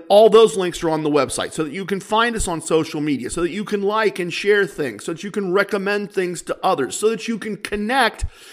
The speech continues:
with other listeners. We have a Facebook group called the Casino Combat Squad, and you can meet other listeners. You can learn from them. You can hear what they're doing. You can hear how their results match or don't match my results.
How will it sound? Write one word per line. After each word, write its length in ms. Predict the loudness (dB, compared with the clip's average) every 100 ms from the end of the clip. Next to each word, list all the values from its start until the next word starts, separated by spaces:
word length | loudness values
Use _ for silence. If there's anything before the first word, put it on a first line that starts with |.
| -2
with 220 | 2 2 2
other 400 | 4 4 4 0
listeners. 480 | 0 -2 -2 -2 -2
We 100 | -2
have 140 | -2
a 40 | -4
Facebook 600 | -4 -2 -2 -2 -8 -8
group 300 | -4 -6 -4
called 400 | -2 2 2 0 -12 -10
the 80 |
Casino 420 | -8 -4 -2 0 0
Combat 560 | 2 2 2 0 -2
Squad, 480 | -6 -2 2 2 0
and 180 | -2 -4
you 140 | -4 -4
can 260 | -6 -4
meet 220 | -4 -6
other 280 | -4 -2 -2
listeners. 440 | -2 -4 -4 -6 -8
You 80 |
can 180 | -8 -4
learn 340 | -2 -2 -2 -4
from 260 | -2 -2
them. 240 | 0 0 -2
You 100 | -4
can 160 | -6
hear 260 | -4 -6 -2
what 240 | 0 0
they're 200 | 2 2
doing. 380 | 2 0 0 -4 -12 -20 -6
You 140 | -2
can 140 | -2 -4
hear 260 | -6 -6
how 280 | -6 -4 -2
their 400 | -2 2 2 2
results 520 | 0 -4 0 -2 -2
match 320 | -4 -4 -4 -6
or 160 | 0 0
don't 340 | 2 2 2
match 320 | -2 -2 -4 -4
my 260 | 0 2
results. 540 | 2 0 -2 -6 -8